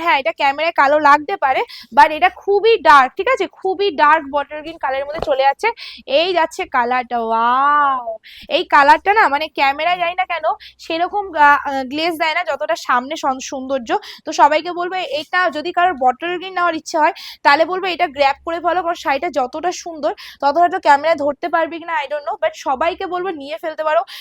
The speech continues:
কারণ শাড়িটা কিন্তু অপূর্ব সুন্দর। দেখছো, তার থেকেও বেশি সুন্দর। তোমরা যদি না পাও তাহলে বলো, পিএসএইচ টিম থেকে তোমাদের শাড়িটা দিচ্ছে, তো পিএসএইচ যেমন বলবে তেমনই তোমরা পাবে। তো তাড়াতাড়ি তোমাদের কি করতে হবে, ঝপাঝপ বুকিং করতে হবে, এসএস নিয়ে বুকিং করবে। দাম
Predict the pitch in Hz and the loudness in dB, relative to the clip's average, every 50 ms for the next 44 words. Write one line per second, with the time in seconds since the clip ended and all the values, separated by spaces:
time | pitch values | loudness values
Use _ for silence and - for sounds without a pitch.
0 | - - 277 294 302 - - 277 262 277 294 311 320 302 359 370 370 - - - | -8 -2 0 0 0 0 2 4 4 4 4 2 0 0 0 -2 -2 -2 4 6
1 | 285 285 285 - - 349 370 359 320 349 381 - - 320 311 330 349 339 349 370 | 6 6 6 2 -2 -4 -4 -2 -2 -2 -4 -4 -6 -6 -2 0 0 2 2 0
2 | 370 359 - 415 427 415 349 302 302 302 - - 392 381 392 415 311 330 320 311 | -4 -4 -6 -8 -2 4 4 4 4 4 2 -4 -4 -2 -2 -2 -2 -4 -4 -6
3 | 370 - - 349 339 339 330 - 320 330 330 339 311 349 294 285 277 285 311 320 | -8 -10 -10 -10 -10 -8 -8 -6 -6 -4 -4 -4 -4 -6 -2 2 2 2 4 2
4 | 339 320 302 285 269 285 277 269 269 262 311 392 - - - - _ - 339 359 | 2 0 0 0 0 0 0 -2 -2 -2 -2 -4 -4 -8 -14 -20 _ -6 -4 -4
5 | 381 403 440 427 427 403 427 403 - - 359 359 359 359 381 359 370 330 339 330 | -2 -4 -4 -4 -4 -6 -6 -6 -6 -6 -8 -8 -6 -6 -8 -8 -6 -6 -6 -6
6 | 330 330 370 - 339 294 277 277 302 285 285 294 - 311 254 320 330 _ - 302 | -6 -6 -6 -4 -2 -2 -2 -2 -4 -6 -8 -10 -14 -12 -12 -14 -14 _ -10 -10
7 | 311 330 359 330 - 349 359 285 220 262 277 262 262 302 320 339 339 330 330 330 | -8 -8 -8 -8 -8 -8 -8 -8 -6 -6 -4 -4 -4 -4 -8 -8 -8 -8 -10 -10
8 | 339 359 - 311 277 262 269 285 302 311 - 294 277 285 277 269 - 247 240 240 | -10 -10 -8 -6 -6 -6 -6 -8 -12 -12 -12 -10 -10 -8 -8 -6 -4 -4 -2 -2
9 | 339 - - - - _ - 269 302 285 277 277 330 330 359 349 339 339 339 359 | -4 -6 -10 -16 -16 _ -4 0 2 2 2 0 -2 -6 -8 -8 -8 -8 -10 -10
10 | - - 330 320 339 349 - - 359 339 359 381 - 269 269 240 - 294 294 285 | -12 -12 -12 -10 -10 -10 -4 -2 -2 -2 -2 -4 -6 -6 -6 -2 -2 -2 -2 0
11 | - 220 220 240 247 247 285 - - 320 330 330 320 302 285 277 - - 269 247 | -2 -2 -2 -2 -4 -10 -14 -10 -10 -10 -10 -10 -8 -8 -8 -8 -6 -6 -6 -4
12 | 240 240 262 - 320 330 330 277 302 302 320 320 269 262 262 - 294 320 320 277 | -4 -4 -4 -6 -8 -8 -8 -10 -12 -12 -12 -12 -12 -14 -14 -14 -14 -14 -8 -4
13 | 302 294 277 330 381 - - - - - - _ _ _ - 247 262 285 302 339 | -2 -2 -2 -2 -4 -6 -10 -16 -20 -20 -20 _ _ _ -4 0 2 4 4 4
14 | 381 | 2